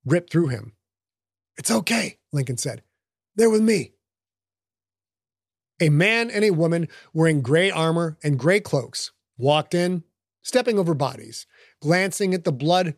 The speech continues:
coating the vestibule's tile floor. The guy was Billy's age, maybe a little younger. The woman was older, with an air of well-earned confidence. "Sup, Sophie?" Magda said. "Sup, Lucas?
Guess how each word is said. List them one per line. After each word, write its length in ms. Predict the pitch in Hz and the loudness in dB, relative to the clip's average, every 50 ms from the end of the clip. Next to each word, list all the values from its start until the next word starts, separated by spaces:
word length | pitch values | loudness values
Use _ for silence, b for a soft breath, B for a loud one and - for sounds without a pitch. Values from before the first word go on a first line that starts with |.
| _ _ _ _ | _ _ _ _
coating 500 | - - 208 214 208 220 220 214 208 170 | -4 0 0 2 2 0 -2 -4 -4 -4
the 60 | 151 | -2
vestibule's 680 | 139 139 185 185 - - 165 170 170 170 175 156 - - | 0 0 0 0 0 -2 -4 -2 -2 0 -2 -2 -6 -8
tile 340 | _ - 143 135 123 127 120 | _ -6 -4 -4 -4 -6 -8
floor. 460 | - - 143 131 120 113 117 - _ _ _ _ _ _ _ _ _ _ _ _ _ _ _ _ _ _ _ _ _ _ _ _ _ - | -10 -8 -8 -8 -8 -10 -12 -18 _ _ _ _ _ _ _ _ _ _ _ _ _ _ _ _ _ _ _ _ _ _ _ _ _ -8
The 80 | 202 | -4
guy 300 | 180 269 294 262 202 190 | 0 0 0 2 0 -2
was 180 | 202 220 214 160 | -2 -4 -4 -4
Billy's 360 | 170 294 294 240 180 147 120 | -2 2 2 2 2 2 -2
age, 420 | 139 110 110 113 123 - - - _ _ _ _ _ _ _ _ _ - | -4 -6 -8 -10 -14 -16 -16 -18 _ _ _ _ _ _ _ _ _ -4
maybe 180 | 370 349 311 | -2 0 2
a 40 | 202 | 2
little 220 | 208 226 220 196 180 | 2 2 2 2 2
younger. 460 | 185 185 180 151 123 117 - - _ _ _ _ _ _ _ _ _ _ _ _ _ _ _ _ _ | 2 2 0 0 -4 -8 -12 -18 _ _ _ _ _ _ _ _ _ _ _ _ _ _ _ _ _
The 80 | 151 156 | 0 2
woman 440 | 180 269 294 220 170 165 170 165 - _ _ _ _ _ _ | 4 4 4 4 2 -2 -4 -6 -10 _ _ _ _ _ _
was 160 | - 202 190 170 | -2 0 2 4
older, 440 | 165 139 127 113 123 - - _ _ _ _ _ _ _ _ _ _ _ _ _ _ - | 2 2 0 -4 -10 -16 -20 _ _ _ _ _ _ _ _ _ _ _ _ _ _ -2
with 140 | 156 139 139 | 0 0 2
an 100 | 151 160 | 0 0
air 260 | - 185 190 190 180 | 2 2 2 2 2
of 100 | 160 139 | 0 -2
well-earned 760 | 117 127 170 185 196 202 196 175 170 160 156 156 156 - - - | -2 0 0 2 0 0 -2 -2 -2 -2 -2 -2 -4 -6 -8 -8
confidence. 680 | - 143 139 127 - - 113 113 123 - - - - _ _ _ _ _ _ _ _ _ _ _ _ _ _ _ _ _ _ _ _ _ _ _ _ _ _ _ _ | -6 -6 -6 -6 -8 -12 -16 -16 -14 -14 -14 -14 -16 _ _ _ _ _ _ _ _ _ _ _ _ _ _ _ _ _ _ _ _ _ _ _ _ _ _ _ _
"Sup, 280 | - - 403 370 302 - | -4 0 0 0 0 0
Sophie?" 440 | - 240 226 202 - 277 285 285 _ _ _ | 0 -2 -2 -2 -4 -8 -12 -12 _ _ _
Magda 280 | - 156 156 147 143 139 | -4 -2 -2 -2 -2 -4
said. 280 | - - 147 135 127 - _ _ _ _ _ _ _ | -6 -6 -6 -6 -8 -10 _ _ _ _ _ _ _
"Sup, 320 | - - - 494 480 359 254 | -8 -2 0 2 2 2 2
Lucas? 580 | 208 196 180 165 233 277 294 - - - - | 0 0 0 0 -2 -4 -4 -6 -12 -16 -20